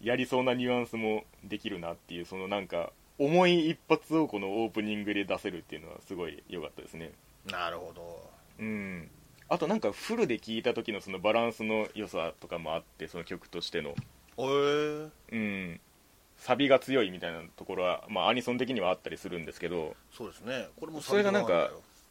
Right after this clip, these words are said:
Speaker 1: うん。感想とかの表現とかに来ても結構その細やかに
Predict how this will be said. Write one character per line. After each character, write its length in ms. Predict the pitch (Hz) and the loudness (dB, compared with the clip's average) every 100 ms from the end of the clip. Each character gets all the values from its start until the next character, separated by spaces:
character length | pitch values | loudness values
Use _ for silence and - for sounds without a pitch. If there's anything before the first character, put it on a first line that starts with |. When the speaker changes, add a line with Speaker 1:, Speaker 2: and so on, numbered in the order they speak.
| _ 131 | _ 2
Speaker 1:
う 80 | 127 104 92 85 | 4 4 0 -4
ん。 60 | - _ _ _ - | -12 _ _ _ 0
感 260 | 170 180 | 6 6
想 200 | 175 175 | 8 6
と 100 | 175 | 6
か 80 | 151 | 2
の 100 | 101 90 | 0 2
表 280 | 110 107 104 | 2 4 4
現 100 | 87 | 2
と 60 | |
か 80 | 85 | -4
に 200 | 82 82 - - - - | -6 -10 -14 -20 -20 -8
来 60 | |
て 120 | - | -6
も 100 | 85 | -6
結 180 | 85 87 - | -6 -8 -8
構 120 | 73 | -12
そ 120 | 90 | -10
の 60 | 87 | -6
細 200 | 110 117 | 2 4
や 100 | 95 | 4
か 80 | |
に 80 | 80 | 0